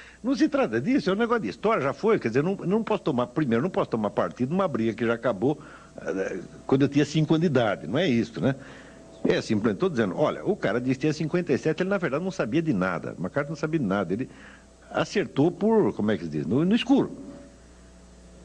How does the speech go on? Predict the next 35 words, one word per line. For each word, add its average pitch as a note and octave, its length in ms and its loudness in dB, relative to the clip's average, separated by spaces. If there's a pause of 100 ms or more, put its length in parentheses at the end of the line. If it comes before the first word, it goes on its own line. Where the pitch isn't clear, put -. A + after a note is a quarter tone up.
Você C3 220 4
vê B2 160 4
que D#3+ 140 -2
pela, F#2+ 520 2
pela D#2 200 0
sucessão A2 720 0
de G#2 60 -4
burrada F2 380 2
que C3 80 0
ele C3 120 2
fez, C3+ 200 2
ele G3+ 120 0
não A3+ 80 -2
tá G3 160 2
sabendo, G#2+ 400 0
alguém A#2 320 2
assoprou G#2+ 480 2
a - 20 -2
coisa G#2+ 220 2
pra G3+ 120 4
ele, F3 200 2 (680)
e G#3 200 6
ele B2 240 4
já, A2 200 2
de, C#3+ 220 -6 (500)
querendo A2+ 600 2
fazer F#2+ 320 0
sucesso, D#3 460 -2
so-, D#3 280 2
sobe A2 340 0
na F2 120 -4
tribuna A2+ 320 0
da D3 100 0
Câmara F3 360 0
e G3 40 -8